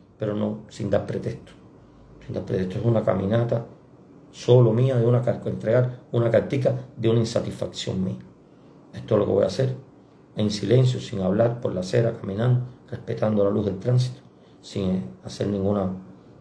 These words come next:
sin violen-, sin, sin dañar el derecho de ninguna otra persona, sin dañar ni hacer nada en contra de la revolución, ni en contra del dirigente, ni en contra del gobierno, ni en contra de nada, a favor de la libertad de los presos políticos.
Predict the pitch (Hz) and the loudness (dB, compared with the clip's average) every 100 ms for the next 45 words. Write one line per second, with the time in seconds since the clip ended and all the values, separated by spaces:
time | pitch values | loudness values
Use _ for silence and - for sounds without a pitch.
0 | - - 101 101 101 98 101 - - - | -20 -8 -2 2 2 2 -2 -12 -18 -4
1 | 120 110 - 113 107 101 107 104 110 143 | -2 -2 -2 -2 0 2 2 2 4 2
2 | - - 104 110 110 - 104 101 95 101 | 2 -6 -2 0 0 0 -2 -2 -2 -2
3 | 92 92 - - - - - - - - | -4 -8 -10 -12 -14 -18 -20 -20 -20 -20
4 | - - 104 95 95 104 101 101 120 123 | -20 -6 -4 2 2 2 0 2 2 0
5 | - - - - - - _ 107 98 - | -4 -16 -20 -20 -20 -20 _ -2 -2 0
6 | 101 107 113 - - 95 104 104 104 104 | 2 2 2 0 -2 -2 0 0 2 2
7 | 95 98 95 92 - 113 127 - - - | 4 2 0 -2 -4 -4 -4 -6 -12 -12
8 | 107 92 98 92 95 90 90 92 123 123 | -8 -4 -4 -4 -4 -6 -6 0 2 2
9 | - - - - 92 95 92 95 92 95 | 0 -12 -12 -6 -2 0 0 0 0 0
10 | 92 107 98 92 92 92 95 92 92 - | 0 0 -2 -2 -2 -2 -6 -6 -10 -14
11 | - - - 101 - 95 90 113 147 - | -20 -20 -4 -4 -2 0 4 4 4 0
12 | - - - - - - 107 95 95 90 | -12 -20 -20 -20 -20 -4 0 2 0 -2
13 | - 101 95 92 95 - - - 64 - | 0 2 2 -2 -6 -6 -10 -12 -14 -16